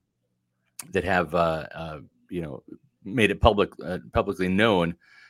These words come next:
to visit the Buccaneers. And so we'll see. Uh, let's go back to the draft here. Uh,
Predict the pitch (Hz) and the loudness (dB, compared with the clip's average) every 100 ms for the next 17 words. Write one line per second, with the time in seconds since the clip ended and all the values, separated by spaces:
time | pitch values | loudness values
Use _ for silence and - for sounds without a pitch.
0 | _ 107 98 104 90 90 90 90 85 82 | _ -2 6 6 4 -2 0 -2 -2 -2
1 | 107 85 80 - _ _ _ - - - | 2 2 0 -6 _ _ _ -20 -20 -20
2 | - 107 101 95 117 117 131 - 82 - | -6 0 0 2 4 6 6 4 0 -2
3 | _ _ 107 104 - - - - - 117 | _ _ -2 -2 -4 -8 -10 -6 2 2
4 | - 123 123 117 123 98 101 101 98 90 | 6 8 8 8 2 4 8 8 6 2
5 | 76 - - - _ - 90 90 85 | 0 -2 -20 -20 _ 0 4 4 4